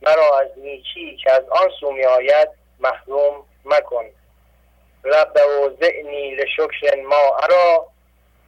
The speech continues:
لا تعقب حسرة لی ان مضی. پروردگارا، مرا بر هر آنچه می‌بینم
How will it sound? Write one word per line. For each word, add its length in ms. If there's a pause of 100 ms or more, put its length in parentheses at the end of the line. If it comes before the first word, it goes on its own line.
(120)
لا 240 (120)
تعقب 600 (140)
حسرة 680 (100)
لی 260 (120)
ان 240 (400)
مضی. 300 (1040)
پروردگارا، 1000 (520)
مرا 380
بر 140 (100)
هر 120
آنچه 300
می‌بینم 680